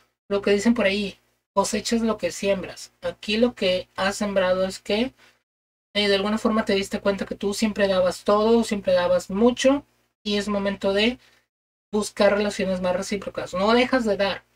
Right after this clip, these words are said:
pero sí que de buscar relaciones donde también tú puedas obtener algo positivo a cambio. ¿Por qué? Porque puede haber personas, de hecho todas las personas dan y reciben, pero puedes estar recibiendo cosas que no sean positivas para ti. Y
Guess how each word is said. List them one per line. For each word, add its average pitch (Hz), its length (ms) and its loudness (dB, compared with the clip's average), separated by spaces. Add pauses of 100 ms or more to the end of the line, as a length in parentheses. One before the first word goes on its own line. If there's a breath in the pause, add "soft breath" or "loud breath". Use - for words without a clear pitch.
(120)
pero 180 200 2
sí 220 180 -6
que 240 380 6
de 190 140 0
buscar 185 440 -2
relaciones 190 560 -2
donde 190 420 -2 (200)
también 190 480 -4 (440)
tú 202 140 -4
puedas 185 340 4
obtener 180 460 0 (140)
algo 190 360 -2
positivo 175 600 -2
a 180 100 -4
cambio. 170 300 -8
¿Por - 180 -10
qué? 240 220 4 (480 loud breath)
Porque 202 180 0
puede 208 240 2
haber 220 240 2
personas, 214 440 0
de 185 100 0
hecho 180 180 -6
todas 202 180 2
las 214 120 -4
personas 190 460 -6
dan 185 260 0
y 185 60 -2
reciben, 214 460 0 (200)
pero 214 280 0
puedes 196 260 0
estar 180 260 -2
recibiendo 185 480 -2
cosas 180 300 0
que - 120 -2
no 175 120 -6
sean 214 220 -2
positivas 165 580 -8
para 180 200 0
ti. 220 340 -6 (580 soft breath)
Y 254 260 0